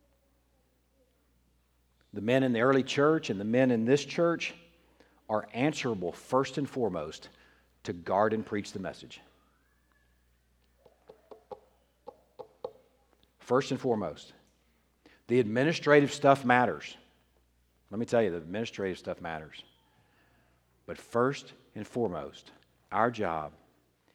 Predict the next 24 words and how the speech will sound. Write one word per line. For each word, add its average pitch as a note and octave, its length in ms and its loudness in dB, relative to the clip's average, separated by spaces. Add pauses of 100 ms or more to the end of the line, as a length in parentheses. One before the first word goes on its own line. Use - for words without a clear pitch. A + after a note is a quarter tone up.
(300)
is - 160 -18
to E2 120 -16
guard G#2+ 560 0
and G2+ 160 -12
preach G#2+ 360 -6
and F2+ 140 -10
teach F2 400 -12 (520)
the G2+ 80 -12
truth F2+ 340 -10
about D#2+ 220 -8
Christ. - 440 -14 (2500)
And G2 160 -10
then G#2 180 -6
to G2 60 -8
do F#2+ 180 -8
the E2 120 -10
very F#2 280 -4
best A2 280 -4
we B2+ 80 -6
can D#2+ 380 -14
to - 100 -20
walk E2 400 -8
that E2+ 200 -6
out D#2+ 280 -10